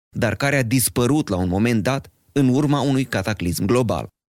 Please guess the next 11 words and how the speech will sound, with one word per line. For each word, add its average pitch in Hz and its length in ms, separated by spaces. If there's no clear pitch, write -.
Totuși, 160 600
chiar 107 280
pentru 117 340
un 120 100
creștin 120 640
care 69 220
acceptă 117 440
realitatea 113 560
unui 113 160
potop 107 380
universal, 135 680